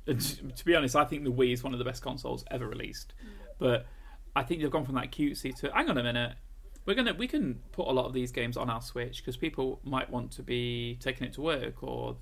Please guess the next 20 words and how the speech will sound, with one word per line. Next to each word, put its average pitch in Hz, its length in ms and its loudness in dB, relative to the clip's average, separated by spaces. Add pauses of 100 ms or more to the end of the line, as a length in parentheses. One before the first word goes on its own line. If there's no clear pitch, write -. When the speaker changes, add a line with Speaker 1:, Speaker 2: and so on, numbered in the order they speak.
(200)
Speaker 2:
Yeah. - 100 -12
Speaker 1:
they 139 80 -2
might 123 180 0
be 127 80 -4
going 120 200 0
on 127 100 -2
a 127 60 -6
train 131 500 0
Speaker 2:
Yeah. 285 180 -6
Speaker 1:
or 120 340 -6
a - 340 -6
bus 143 320 -2
or 120 80 -6
whatever, 127 360 -2
or, 123 160 -4
or 175 140 4
even 262 320 2
in, 226 160 -2
in 202 180 0
bed. 139 260 2